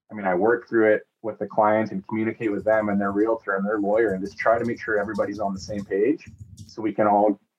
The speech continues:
get done what we need to get done, and that's to get that client in that house. So I'd say communication is probably the biggest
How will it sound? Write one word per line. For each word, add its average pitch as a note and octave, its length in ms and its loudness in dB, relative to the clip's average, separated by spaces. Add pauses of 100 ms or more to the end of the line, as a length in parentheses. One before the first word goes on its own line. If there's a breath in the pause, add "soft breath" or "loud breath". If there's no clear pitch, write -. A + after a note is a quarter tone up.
get G2+ 220 -2
done G#2 240 2
what G2+ 100 0
we G#2 80 -2
need F#2+ 200 -2
to - 80 -14
get F#2 200 0
done, F#2+ 180 2
and F#2 100 -2
that's F#2+ 200 0
to G#2 100 -8
get G2+ 180 -2
that F#2 160 0
client F#2 320 -4
in F#2 60 -8
that F2 160 -2
house. F2+ 280 0
So F#2 320 2 (380)
I'd A#2+ 100 -4
say C3 180 2
communication B2 680 2
is G2 80 -2
probably G#2+ 360 2
the G2 100 -2
biggest G2 440 -4